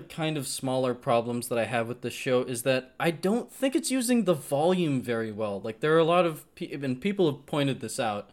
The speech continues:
like, the chase scenes. Like, there's,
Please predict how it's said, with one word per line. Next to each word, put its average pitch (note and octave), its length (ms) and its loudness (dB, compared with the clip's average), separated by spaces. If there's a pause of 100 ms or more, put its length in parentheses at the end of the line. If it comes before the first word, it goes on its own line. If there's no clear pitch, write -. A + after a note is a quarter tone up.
like, D3 360 -2
the D3+ 80 -4
chase F#3+ 480 0
scenes. G#2 520 -6
Like, D3 200 -2
there's, D#3+ 420 0